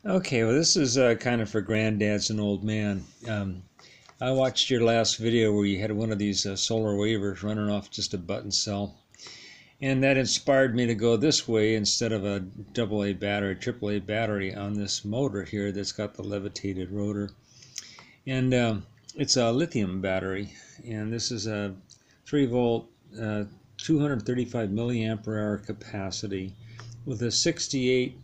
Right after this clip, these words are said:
K dropping resistor to drop the power down to where this thing isn't overpowered.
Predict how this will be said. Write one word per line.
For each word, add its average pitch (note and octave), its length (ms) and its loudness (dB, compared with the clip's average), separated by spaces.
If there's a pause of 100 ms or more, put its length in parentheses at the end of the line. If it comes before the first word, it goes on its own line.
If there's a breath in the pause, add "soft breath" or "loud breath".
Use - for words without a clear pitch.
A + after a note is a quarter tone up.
(140)
K G2+ 580 0 (640 loud breath)
dropping A#2 480 -2
resistor G2+ 720 -4 (960)
to A#2+ 140 -6
drop B2+ 440 -2
the A2 100 -6
power A2+ 720 -2
down G2+ 480 -4
to - 140 -12
where G#2 200 -4
this G2+ 280 -2
thing G#2+ 160 -4
isn't G2+ 340 -6
overpowered. G#2 800 -6